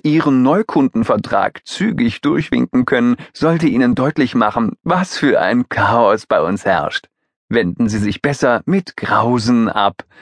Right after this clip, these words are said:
bevor es zu spät ist.“ Vor der Postfiliale stehe ich mitunter dämlich glotzend vor einem Schild mit der Aufschrift „Betriebsversammlung, heute ganztägig geschlossen“.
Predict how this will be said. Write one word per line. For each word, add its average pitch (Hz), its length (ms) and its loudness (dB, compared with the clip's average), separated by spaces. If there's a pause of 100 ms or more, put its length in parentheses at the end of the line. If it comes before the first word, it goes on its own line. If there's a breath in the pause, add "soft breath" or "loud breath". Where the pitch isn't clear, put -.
(180 soft breath)
bevor - 520 -2
es - 160 -8
zu 147 160 -4
spät 107 420 -2
ist.“ - 460 -4 (1900 soft breath)
Vor 170 100 2
der - 60 4
Postfiliale 143 640 0
stehe 139 180 0
ich 123 60 -4
mitunter 127 420 0
dämlich 139 460 -2
glotzend 127 560 -2
vor - 120 -4
einem 104 160 -2
Schild 127 360 0
mit 120 100 -4
der - 160 -2
Aufschrift - 640 -4 (120)
„Betriebsversammlung, 104 1080 0
heute 123 380 2
ganztägig 110 720 0
geschlossen“. - 600 -4